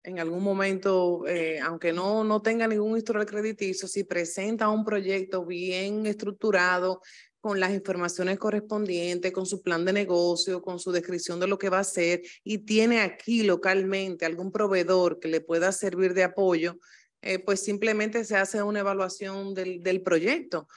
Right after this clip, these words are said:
Eh, eso pasa, ha pasado y realmente no es, eh, un impedimento para que esa persona pueda tener, acceder a este crédito. Lo ideal es que tuviera algún tipo de, de, obviamente, de trayectoria en esa parte,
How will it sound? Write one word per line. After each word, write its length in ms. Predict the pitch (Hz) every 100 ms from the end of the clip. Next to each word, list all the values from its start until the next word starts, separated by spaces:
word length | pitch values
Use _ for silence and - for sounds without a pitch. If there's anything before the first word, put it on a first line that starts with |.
| - _ -
Eh, 520 | - 175 170 160 156 156
eso 360 | 175 214 226 -
pasa, 420 | - 277 180 190
ha 100 | 190
pasado 600 | 202 - 247 196 196 196
y 100 | 190
realmente 540 | 190 180 190 196 196
no 340 | 208 214 226 226
es, 400 | 247 262 - -
eh, 240 | 185 185 175
un 120 | 214
impedimento 680 | 214 214 196 175 156 147 165
para 180 | 165 160
que 100 | 165
esa 180 | 190
persona 380 | 175 165 185 175
pueda 280 | 170 170 170
tener, 320 | 175 170 165
acceder 380 | 165 - 156 151
a 40 |
este 200 | 156 165
crédito. 420 | 151 135 131 131 135 - - -
Lo 120 | 214 240
ideal 360 | 220 208 220
es 80 | 269
que 100 | 269
tuviera 320 | 269 214 226
algún 260 | 214 202 208
tipo 360 | 220 202 208
de, 340 | 196 196 196 185
de, 300 | 190 185 180
obviamente, 680 | 180 190 185 190 233 208 185
de 220 | 175 170
trayectoria 640 | 165 170 170 170 262 240
en 100 | 208
esa 260 | 185 214 190
parte, 420 | - 240 - 226